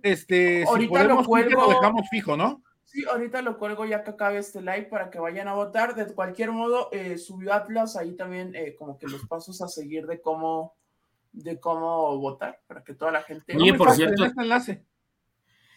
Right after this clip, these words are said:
Speaker 3: dice el buen Naum Gómez, "Al rato toca tiempo de calidad con mi hija viendo el partido", ¿eh? Qué chulada, qué chulada, qué chulada.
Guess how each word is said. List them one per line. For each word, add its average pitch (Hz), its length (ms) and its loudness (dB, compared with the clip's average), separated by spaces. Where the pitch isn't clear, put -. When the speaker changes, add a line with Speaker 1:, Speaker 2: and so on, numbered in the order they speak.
Speaker 3:
dice 160 280 4
el 190 80 8
buen 190 180 6
Naum 196 220 4
Gómez, 180 400 4
"Al 135 140 0
rato 180 380 2
toca 190 280 2
tiempo 190 240 0
de 170 60 2
calidad 139 340 2
con 160 200 -2
mi 165 60 0
hija 165 160 -2
viendo 156 240 0
el 170 80 -2
partido", 123 460 -6
¿eh? 127 80 -8
Qué 135 160 -4
chulada, 104 500 -2
qué 98 140 -16
chulada, 101 480 -10
qué 95 140 -12
chulada. 95 460 -8